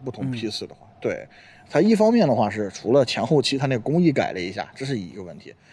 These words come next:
Speaker 1: 还有一个问题是什么？它，呃，很多日系耳塞，包括E X K，它前面那个导管里面那个，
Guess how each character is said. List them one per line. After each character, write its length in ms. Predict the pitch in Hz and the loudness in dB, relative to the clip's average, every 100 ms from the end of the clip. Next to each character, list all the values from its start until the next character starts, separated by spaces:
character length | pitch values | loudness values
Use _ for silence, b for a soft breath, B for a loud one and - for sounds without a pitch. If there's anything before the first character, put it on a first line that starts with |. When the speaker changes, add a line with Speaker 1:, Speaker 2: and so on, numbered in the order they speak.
| b | b
Speaker 1:
还 160 | - 196 | 2 4
有 60 | |
一 40 | 160 | 6
个 60 | |
问 80 | 156 | 4
题 80 | 147 | 2
是 120 | 127 | 0
什 100 | 107 | -4
么？ 100 | 95 | -8
它， 240 | - 165 175 _ _ | -4 -2 -4 _ _
呃， 160 | 113 92 | -14 -12
很 140 | 87 | 0
多 180 | 127 220 | 4 6
日 120 | 196 | 6
系 120 | 131 | 4
耳 120 | 98 | 2
塞， 120 | - 104 | 0 0
包 140 | 165 | 2
括 100 | 170 | 4
E 80 | 110 | 2
X 240 | 101 104 | -2 -6
K， 120 | 117 | -6
它 200 | 107 139 143 | 0 0 0
前 180 | - | -4
面 100 | 110 | -6
那 60 | 117 | -4
个 80 | 107 | -4
导 160 | 98 | -2
管 220 | 110 110 104 | -2 -2 -4
里 60 | |
面 180 | 87 95 | -8 -8
那 80 | 98 | -10
个， 180 | 85 | -12